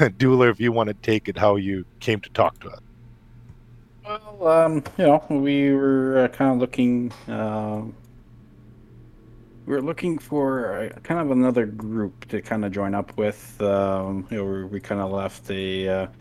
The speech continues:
Speaker 2: a group that I would say didn't match our views, uh, so much. And, um, you know, looking to, you know, we were tr-, gonna try to do it on our s-, on our own. Uh, but we always ran into the problem where we would have,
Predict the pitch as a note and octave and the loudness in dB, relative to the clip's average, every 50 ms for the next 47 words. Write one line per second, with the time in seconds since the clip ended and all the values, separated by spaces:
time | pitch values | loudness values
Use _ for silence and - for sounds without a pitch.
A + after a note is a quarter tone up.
0 | - - - - - - A#2+ A#2 C3 C#3 C3+ - - A#2 A2 G#2+ G#2 - A2 C#3 | -20 -20 -20 -20 -10 -8 -2 2 2 2 2 0 -2 -2 -2 -2 -4 -6 -6 -4
1 | C#3+ C#3 C#3 - - C3+ B2+ B2 A#2+ A#2+ - - - B2 A2 F#2+ G#2+ A2 A2 G#2 | -4 -4 -6 0 0 2 2 2 0 -2 -6 -8 -6 -6 -4 -2 -2 -2 -4 -4
2 | - - G#2 G2+ G2+ G2+ F#2 G2 G2 G2 G#2 G#2+ A2 A2+ A2+ - - - - G#2+ | -4 -4 -2 0 0 0 0 -2 -4 -4 -4 -4 -6 -6 -8 -10 -12 -8 -6 -6
3 | G#2 G#2 G#2 - - A2 G2+ G2 G#2+ - - - - - - - - - - - | -4 -4 -4 -4 -4 -4 -2 -2 -2 -4 -4 -6 -16 -18 -18 -20 -20 -20 -20 -20
4 | - - - - - - - - - - - A2 A2 G#2+ G#2 G#2 G#2 G#2 G#2 G#2 | -20 -20 -20 -20 -20 -20 -20 -18 -10 -6 -2 0 2 2 2 2 2 2 2 0
5 | G#2 G2+ - - - G#2 G2+ G2+ G2+ G2+ G2+ G2 G2 F#2+ G2 G2+ - - D3 D3 | -2 -4 -6 -4 -2 0 0 2 2 2 0 0 0 -2 -2 -4 -6 -4 -2 0
6 | C3+ A2 A2 A2+ A#2 - - - F2+ - - A2+ B2 B2 - B2 A#2 - - A#2+ | 2 2 0 0 -4 -8 -16 -18 -16 -12 -4 -4 -4 -2 -2 -4 -6 -4 -4 -4
7 | A2+ A2+ A2 A2 A2+ - - - - - - - - A2 G#2+ G#2+ G#2+ G#2+ A2 A2+ | -2 -2 -2 -4 -6 -10 -18 -20 -20 -20 -12 -8 -6 -4 -2 -2 -4 -4 -4 -4
8 | A#2+ A#2 A2 G#2+ G#2+ - - - - - - - - E3 D3+ B2 - - - C3 | -4 -4 -4 -6 -8 -10 -16 -20 -20 -20 -12 -8 -2 -2 -2 -2 -2 -2 -2 0
9 | C3 B2 A#2 A2+ A#2 A#2 A2+ A2+ A2 - - A2 A2 G#2+ A2 G2+ F#2 F2 - - | 2 2 2 2 4 4 4 4 2 2 -4 -6 -4 -2 -2 -2 -4 -6 -10 -12
10 | - - - - - B2+ A#2 G#2 G2+ G2+ G#2 A#2 B2+ B2+ B2 A#2+ A2+ - - - | -14 -16 -20 -10 -6 -4 -4 -2 0 2 4 4 6 6 4 2 0 -6 -16 -20
11 | - - - - - - - - _ - - - - - A2 A2 G#2 G#2 E2+ - | -20 -20 -20 -20 -20 -20 -20 -20 _ -20 -20 -14 -8 -4 -2 -2 0 -2 -4 -4
12 | F#2+ A2 B2 A2+ - - A#2+ B2+ B2+ B2+ B2 A#2 - - - A2 A2+ A2+ G#2 - | -6 0 2 2 2 2 2 2 4 4 2 2 -2 -4 -2 -2 0 0 -2 -4
13 | - G2 G#2 - - - G2 F#2+ G2 G2 G2 F#2+ F#2+ G2 F#2+ F#2+ F#2+ F#2+ F#2 F#2 | -4 -6 -6 -6 -2 0 2 2 2 0 0 -2 -4 -4 -4 -4 -4 -4 -4 -6
14 | F#2 G2 G2+ G2 F#2+ F2+ F2+ G2 F#2+ F#2+ F#2+ F#2 F#2 F#2 | -6 -4 -4 -4 -4 -4 -2 0 2 2 2 0 -2 -6